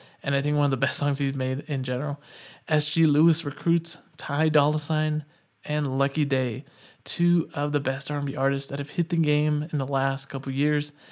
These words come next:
The song is amazing because you can see the evolution from the first song I mentioned, slow, chill R and B song, to a disco-heavy, danceable song and album, and then now to the song called Vibe Like This.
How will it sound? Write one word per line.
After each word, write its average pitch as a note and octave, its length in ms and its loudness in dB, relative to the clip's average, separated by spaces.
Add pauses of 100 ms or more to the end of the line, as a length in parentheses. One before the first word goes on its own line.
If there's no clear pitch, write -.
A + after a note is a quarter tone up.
(260)
The C#3 140 -4
song C#3 380 0
is C#3 120 -2
amazing C3+ 720 -2
because D3 340 -2
you D3 80 -2
can D3+ 100 -6
see E3 140 0
the D3+ 120 2
evolution D3 480 0
from C#3+ 180 -4
the B2+ 60 -4
first F3 280 0
song D#3 160 2
I D3+ 40 2
mentioned, C#3+ 380 0 (200)
slow, C#3+ 340 2
chill C#3+ 240 -4
R B2+ 80 -6
and B2+ 80 -6
B D#3+ 100 0
song, D#3+ 380 -2 (480)
to C#3 240 -2
a B2 40 -2
disco-heavy, C#3+ 960 -4 (320)
danceable C#3 600 -2
song C3 280 -4
and B2 80 -6
album, E3 460 0 (340)
and D3 140 -2
then C#3 180 -2
now D3 300 2
to C#3+ 160 -4
the C#3 80 -2
song C3+ 320 -4
called B2+ 320 -8
Vibe C#3 400 2
Like C3 440 -4
This. - 420 -8